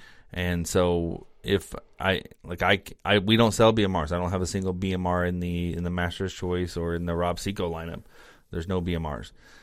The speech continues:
Um, but I'm not, I'm not foolish enough to sit here and act like B M R isn't good stuff,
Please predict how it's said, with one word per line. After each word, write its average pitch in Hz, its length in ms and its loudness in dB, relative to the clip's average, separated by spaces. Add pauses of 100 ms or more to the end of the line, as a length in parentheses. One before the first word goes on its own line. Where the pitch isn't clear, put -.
(160)
Um, 85 540 0 (100)
but 113 160 6
I'm 110 120 8
not, 110 240 6 (140)
I'm 104 180 2
not 104 240 2
foolish 113 380 2
enough 95 220 -2
to - 80 -12
sit 101 180 0
here 101 100 4
and 90 80 0
act 90 240 -2
like 92 200 2
B 92 140 -2
M 90 100 -2
R 90 160 2
isn't 90 340 -6
good 82 160 -6
stuff, - 380 -10